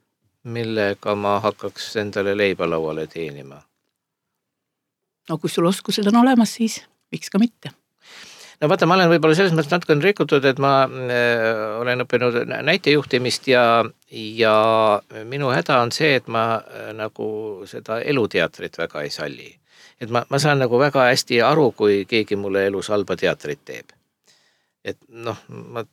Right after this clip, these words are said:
Speaker 1: kipuks siis kohe nagu halvasti ütlema või et noh, see psühholoogia on ju ka selline, et, et kus sa seal aru saad, et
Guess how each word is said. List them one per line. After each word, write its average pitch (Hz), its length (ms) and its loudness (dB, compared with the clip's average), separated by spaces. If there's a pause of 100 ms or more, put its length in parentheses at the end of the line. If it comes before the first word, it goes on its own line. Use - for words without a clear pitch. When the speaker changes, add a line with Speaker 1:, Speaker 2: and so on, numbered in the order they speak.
(260)
Speaker 1:
kipuks - 380 -8
siis 117 140 -6
kohe 113 260 -2
nagu 104 180 -4
halvasti 85 460 -4
ütlema 69 380 -18
või - 180 -20
et - 120 -20
noh, 104 120 -12
see - 160 -4
psühholoogia 151 520 2
on 143 120 2
ju 147 80 2
ka 170 100 2
selline, 117 540 2
et, - 320 -4 (2000)
et 113 120 -6
kus 156 200 -6
sa 139 100 0
seal 147 220 0
aru 135 220 2
saad, 87 360 -4
et - 140 -20